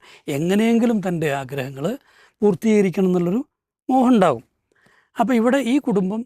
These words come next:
ഈ രീതിയിൽ ലോൺ എടുത്ത അവസാനത്തിൽ സ്വന്തം കുട്ടി പോലും അവരുടേതല്ലാത്ത ഒരു മോർട്ടേജ് ചെയ്യപ്പെട്ട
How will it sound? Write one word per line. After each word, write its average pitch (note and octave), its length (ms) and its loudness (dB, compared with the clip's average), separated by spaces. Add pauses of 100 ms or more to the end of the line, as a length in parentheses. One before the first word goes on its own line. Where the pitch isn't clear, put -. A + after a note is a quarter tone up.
(240)
ഈ F#3+ 100 -2
രീതിയിൽ F#3 380 -2
ലോൺ E3 220 -4
എടുത്ത D#3 220 -8
അവസാനത്തിൽ E3 520 -6
സ്വന്തം E3+ 440 -6
കുട്ടി G3+ 440 -2
പോലും E3 420 -2 (600)
അവരുടേതല്ലാത്ത D3+ 1200 -2
ഒരു D3 180 -8
മോർട്ടേജ് F#3 640 -2
ചെയ്യപ്പെട്ട E3 500 -4